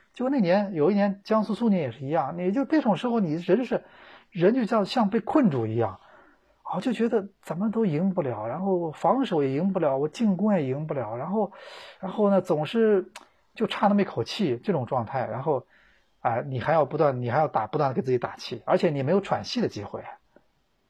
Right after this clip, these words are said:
对吧？你没有喘气儿的机会，你不像赢了场，你可以喘，不好意思，场场都是生死战，对吧？所以我觉得保级，我一直认为保级是一个球队，对一个球队，你要好处讲的话，你要真能保级的话，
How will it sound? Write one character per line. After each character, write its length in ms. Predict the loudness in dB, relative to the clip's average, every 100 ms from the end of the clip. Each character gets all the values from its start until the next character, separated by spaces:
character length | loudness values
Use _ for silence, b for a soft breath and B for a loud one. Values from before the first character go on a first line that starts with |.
| _
对 140 | -6
吧？ 80 | 0
你 100 | 2
没 80 | 2
有 100 | 0
喘 260 | -2 -2 -2
气 120 | 0
儿 60 |
的 60 | 0
机 140 | 0
会， 220 | -4 -2 -2
你 140 | -2
不 120 | 0
像 160 | 0 2
赢 140 | 2
了 80 | 2
场， 220 | 2 -2
你 80 | -2
可 80 | -2
以 80 | -2
喘， 340 | -4 -6 -6 -12 -12 -4
不 120 | -2
好 140 | 0
意 100 | -2
思， 160 | -4 -6
场 200 | 2 2
场 120 | 2
都 140 | 0 -2
是 60 |
生 180 | -4 -6
死 100 | -10
战， 240 | -12 -12 -16 b b b b b -4
对 100 | -4
吧？ 140 | -4 b b b _
所 120 | 0
以 20 | 2
我 100 | 2
觉 120 | 2
得 60 |
保 200 | 0 -2
级， 180 | -2 0
我 140 | 2 2
一 60 |
直 100 | 2
认 120 | 0
为 60 | 0
保 220 | -2 -2
级 200 | -2 -2
是 120 | 0
一 60 | -2
个 40 |
球 220 | -4 -6 -2
队， 160 | -2
对 140 | 0 -2
一 20 |
个 60 | -2
球 180 | -4
队， 160 | -2 -2
你 80 | -2
要 120 | -4
好 200 | -4 -4
处 140 | -2
讲 220 | -2 -4 -6
的 60 |
话， 120 | -8
你 80 | -4
要 100 | -2
真 140 | 0 0
能 100 | 0
保 160 | -4
级 160 | -6 -10
的 80 | -8
话， 220 | -10